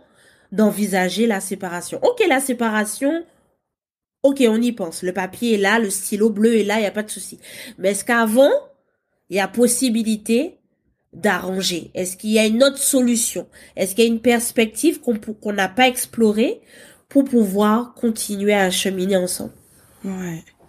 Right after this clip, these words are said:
Speaker 2: Oh, super. Je, je comprends parce que c'est tout le travail qu'on fait avant et ça va être cool parce que ça va faire le lien avec un autre live qu'on va faire sur toute la notion du, du célibat et à quel point c'est important le célibat, en fait.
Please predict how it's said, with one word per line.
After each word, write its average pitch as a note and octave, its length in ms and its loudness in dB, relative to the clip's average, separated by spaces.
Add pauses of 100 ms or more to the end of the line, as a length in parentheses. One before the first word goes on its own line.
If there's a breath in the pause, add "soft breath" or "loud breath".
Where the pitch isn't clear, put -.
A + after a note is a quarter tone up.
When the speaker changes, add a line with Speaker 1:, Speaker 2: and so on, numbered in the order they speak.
(120)
Speaker 2:
Oh, A#3+ 320 0
super. G#3+ 520 -2
Je, - 180 -4
je - 100 -2
comprends A3+ 360 -2
parce G#3 160 0
que D3+ 240 2 (260 loud breath)
c'est - 160 -2
tout F#3 140 -4
le G3+ 240 4
travail F#3+ 460 2
qu'on E3+ 160 0
fait E3+ 340 2
avant F3+ 580 0
et D#3 320 0
ça D#3+ 160 -4
va D3+ 80 0
être D3+ 140 -2
cool G3 100 -4
parce E3+ 220 0
que F3 80 -10
ça - 100 -8
va C#3+ 80 -6
faire D3+ 160 -6
le C#3+ 100 -4
lien E3 120 0
avec D3 200 -2
un D3+ 120 2
autre D#3 180 -2
live E3+ 240 2
qu'on D3 60 -8
va C#3+ 80 -4
faire D3+ 200 -6
sur - 200 -4 (340 loud breath)
toute - 180 -4
la E3+ 140 4
notion E3+ 320 2
du, D#3+ 260 -2
du D3+ 140 -6
célibat E3 460 0
et E3+ 40 6
à D3 80 2
quel D3+ 160 -4
point G3+ 280 -2
c'est D#3+ 120 -4
important D3+ 400 -4
le D#3+ 140 -4
célibat, F3 720 -2
en G3 80 -4
fait. - 240 -8